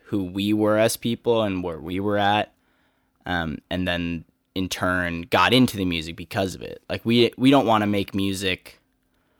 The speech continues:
just so that people will like it. We wanna make music for us and find people who like who we are and what we create. And that's literally explicitly what we say on this song.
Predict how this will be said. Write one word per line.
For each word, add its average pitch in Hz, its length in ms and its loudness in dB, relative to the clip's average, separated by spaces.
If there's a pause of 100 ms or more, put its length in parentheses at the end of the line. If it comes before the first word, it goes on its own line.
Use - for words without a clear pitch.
(560)
just 101 240 0
so 82 200 0
that 65 260 -6
people 101 340 0
will 85 80 -2
like 127 320 2
it. 92 260 0 (220)
We 107 140 0
wanna 104 320 2
make 95 200 -2
music 87 280 -4
for - 180 -4
us 95 320 0
and 92 100 -6
find 113 380 2
people 92 420 -4
who 92 440 -8 (140)
like 101 580 -2 (100)
who 123 260 2
we 113 280 4
are 82 280 -2
and 87 120 -6
what 80 140 -6
we 120 160 -2
create. 80 520 -8 (500)
And 113 160 2
that's 117 280 4
literally 123 480 6
explicitly 92 1000 0
what 87 240 -8
we 98 200 -4
say 87 340 -2
on 73 160 -6
this 80 140 -6
song. 90 640 -4